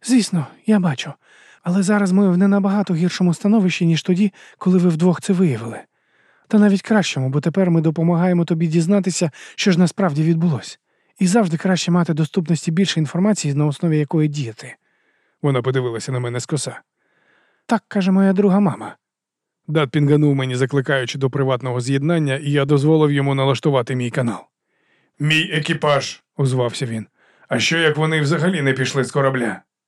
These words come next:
Я зрозумів, що він має на увазі. «Дате,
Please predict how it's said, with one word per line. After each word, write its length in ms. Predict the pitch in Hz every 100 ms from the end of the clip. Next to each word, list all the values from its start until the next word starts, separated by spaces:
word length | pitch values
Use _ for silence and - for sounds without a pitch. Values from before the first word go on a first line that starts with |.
| -
Я 160 | 143
зрозумів, 480 | 127 135 131 156 135
що 160 | - 143
він 140 | 131
має 260 | 127 127 120
на 80 | 123
увазі. 400 | 127 117 101 92 - _ _ _ _ _
«Дате, 440 | 147 131 117 123